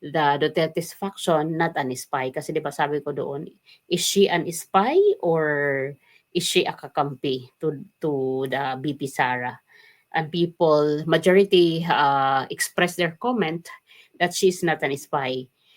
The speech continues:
They believe that Amy Marcos is, uh, s-, Amy Mar-, Amy Marcos support,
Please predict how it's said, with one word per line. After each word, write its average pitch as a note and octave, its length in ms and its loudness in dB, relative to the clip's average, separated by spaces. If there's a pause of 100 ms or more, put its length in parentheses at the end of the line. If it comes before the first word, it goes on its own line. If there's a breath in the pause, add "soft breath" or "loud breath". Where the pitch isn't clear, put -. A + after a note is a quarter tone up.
(120)
They E3 140 0
believe E3 500 4
that C3+ 380 -4
Amy D#3+ 180 -2
Marcos D3+ 640 -4
is, - 760 -8 (640 soft breath)
uh, B2+ 540 -6
s-, - 160 -6 (240)
Amy F#3 160 10
Mar-, F3 420 0
Amy F3 480 6
Marcos E3 540 0
support, E3+ 500 -2